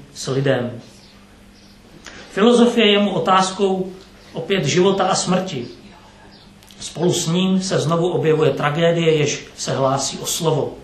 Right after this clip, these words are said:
Říká: „Za štěkotu pekelného psa.“ Zarathustra hlásá, že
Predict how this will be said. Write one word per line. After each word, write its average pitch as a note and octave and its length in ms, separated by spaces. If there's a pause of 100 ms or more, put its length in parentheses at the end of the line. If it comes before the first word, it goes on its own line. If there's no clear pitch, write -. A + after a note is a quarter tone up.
(920)
Říká: D#3 380
„Za D3 120
štěkotu - 560
pekelného F#3+ 720
psa.“ F3 440 (300)
Zarathustra D3 600
hlásá, D#3+ 800 (1200)
že D3 380